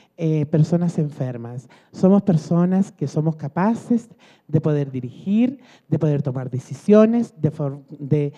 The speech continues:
poder conformar una familia y también de poder tener nuestras propias parejas. La vulnerabilidad,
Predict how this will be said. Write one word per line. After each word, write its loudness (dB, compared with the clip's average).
poder 0
conformar -4
una -14
familia -2
y -2
también -2
de 2
poder -2
tener -2
nuestras -4
propias -6
parejas. -14
La 2
vulnerabilidad, 2